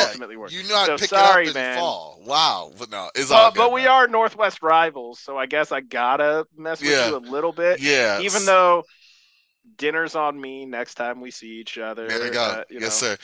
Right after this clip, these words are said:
Speaker 2: Whether it's
Speaker 1: at, at one of the
Speaker 2: Portsmouth
Speaker 1: games.
Speaker 2: or, or, or
Speaker 1: Yeah,
Speaker 2: Summer
Speaker 1: yeah, yeah,
Speaker 2: Lake,
Speaker 1: yeah.
Speaker 2: we'll make it
Speaker 1: Yeah.
Speaker 2: happen.
Speaker 1: And you know, you know, I,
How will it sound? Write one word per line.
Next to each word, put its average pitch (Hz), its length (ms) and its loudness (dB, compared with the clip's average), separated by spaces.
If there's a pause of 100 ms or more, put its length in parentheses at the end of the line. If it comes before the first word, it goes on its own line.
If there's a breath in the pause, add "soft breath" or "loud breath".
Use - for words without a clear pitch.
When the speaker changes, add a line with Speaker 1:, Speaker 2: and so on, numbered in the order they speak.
(160 loud breath)
Speaker 2:
Whether 135 180 0
it's 123 100 0
Speaker 1:
at, - 60 -8
at - 40 0
one 185 80 4
of 180 60 0
the - 100 -2
Speaker 2:
Portsmouth 175 280 -2
Speaker 1:
games. - 20 0
Speaker 2:
or, 147 320 2
or, 131 500 -2
or 120 200 -2
Speaker 1:
Yeah, 165 140 4
Speaker 2:
Summer 147 240 4
Speaker 1:
yeah, 139 80 0
yeah, 135 60 -4
Speaker 2:
Lake, 127 140 -4
Speaker 1:
yeah. 113 160 -10 (260 soft breath)
Speaker 2:
we'll 113 120 -18
make 113 160 -8
it 107 60 -4
Speaker 1:
Yeah. 101 80 0
Speaker 2:
happen. 82 180 -8 (180)
Speaker 1:
And 151 160 -6
you 175 80 -6
know, 196 160 4
you 175 160 -8
know, 175 300 2
I, 190 160 4